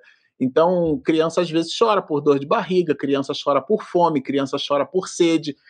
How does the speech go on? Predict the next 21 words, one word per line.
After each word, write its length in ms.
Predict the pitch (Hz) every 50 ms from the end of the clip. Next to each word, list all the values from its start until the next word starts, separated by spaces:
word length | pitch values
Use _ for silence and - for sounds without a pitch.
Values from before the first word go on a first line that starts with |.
| - -
É 80 | 156 165
que 120 | 170 -
às 120 | 190 185 170
vezes 220 | 165 190 226 220
a 80 | 208 196
gente, 260 | 196 208 208 202 208 190 175 143 - - -
eu 100 | - 139
sei 220 | 135 - - 175 170
que 120 | 170 -
não 160 | 151 147 143
é 60 | 139 139
essa 180 | 135 - 143
a 20 | 123
sua 180 | - - 139
intenção, 580 | 139 135 - 135 127 - - - 160 208 214 180
a 60 | 139
sua 160 | - - 131
pergunta 440 | - - 131 120 127 135 143 139 131
é 40 | 113
bem 220 | 110 139 160 180
elástica, 800 | 160 139 123 123 131 156 196 196 - - - - - - 127 -